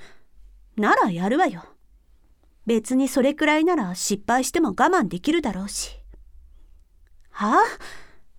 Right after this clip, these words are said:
余計なこと言うつもりじゃないでしょうね。わかってるわよ。そうよね。ちゃんとやってるか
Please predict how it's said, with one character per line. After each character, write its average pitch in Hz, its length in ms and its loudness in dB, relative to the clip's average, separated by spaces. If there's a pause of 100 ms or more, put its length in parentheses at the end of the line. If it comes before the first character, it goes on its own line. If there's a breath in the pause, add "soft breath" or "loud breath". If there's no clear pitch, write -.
(600)
余 180 220 0
計 254 260 2
な 277 140 2
こ 240 140 -6
と 269 180 -2
言 226 300 2
う 240 40 2
つ 294 140 2
も 302 80 6
り 311 100 4
じ 330 80 2
ゃ 233 40 0
な 233 160 4
い 320 40 4
で - 80 2
し 254 160 -2
ょ 190 40 -2
う 175 40 -4
ね。 202 340 -6 (3000 loud breath)
わ 311 200 4
か 370 120 6 (100)
っ - 60 -20
て 349 100 0
る 226 100 -2
わ 196 120 -6
よ。 - 120 -12 (680)
そ 339 300 0
う - 20 2
よ 202 120 -2
ね。 196 140 -4 (1200 soft breath)
ち 339 100 0
ゃ 339 160 6
ん 359 120 2
と 330 100 -2
や 330 180 2
っ 320 40 -4
て - 180 -4
る 359 140 2
か 226 320 -10